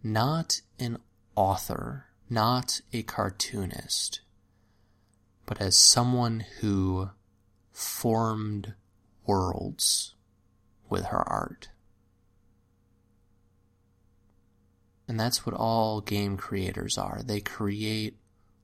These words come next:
worlds that satisfy needs, that satisfy moods. They are able to reshape reality.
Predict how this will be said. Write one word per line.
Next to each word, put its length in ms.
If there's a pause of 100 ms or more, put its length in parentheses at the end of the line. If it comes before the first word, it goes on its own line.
(220)
worlds 640
that 160
satisfy 1080 (840)
needs, 840 (580)
that 80
satisfy 840
moods. 760 (680)
They 160
are 140
able 320
to 560
reshape 840 (340)
reality. 840